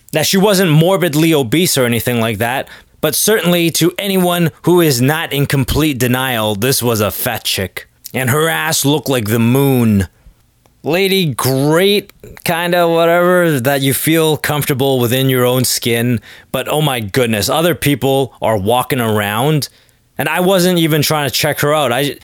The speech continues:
it was just impossible not to see that. And then there was another guy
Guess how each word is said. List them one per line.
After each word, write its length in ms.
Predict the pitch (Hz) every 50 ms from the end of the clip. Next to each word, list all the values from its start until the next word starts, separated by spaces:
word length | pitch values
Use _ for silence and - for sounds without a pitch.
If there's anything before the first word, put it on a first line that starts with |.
| _ _ -
it 100 | 147 160
was 160 | 160 156 135
just 280 | 110 - 190 170 - 185
impossible 760 | 160 147 - 160 151 147 147 - 127 120 139 139 123 - _ -
not 360 | - 117 127 143 143 147 - -
to 120 | - 113
see 300 | - - - 143 143 139
that. 340 | 110 107 90 85 85 - - _ - _ _ _ _ _ - - -
And 160 | - 147 160
then 120 | 175 185 190
there 120 | 190 190
was 160 | 185 175 143
another 400 | 165 156 151 160 196 208 180 135
guy 520 | 120 110 127 117 110 110 120 139 151 156